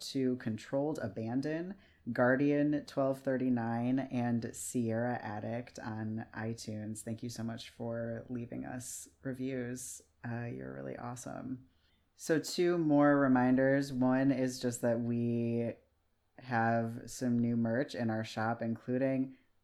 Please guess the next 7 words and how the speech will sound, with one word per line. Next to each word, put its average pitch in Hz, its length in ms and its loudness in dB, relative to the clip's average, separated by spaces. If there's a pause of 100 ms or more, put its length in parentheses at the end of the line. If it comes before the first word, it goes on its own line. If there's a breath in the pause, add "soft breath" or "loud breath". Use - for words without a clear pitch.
(100)
our 117 240 0
very 117 640 -2 (440)
latest 120 760 -4
new 120 200 2
merch, 113 520 -2
which 110 280 -6
is 113 440 -4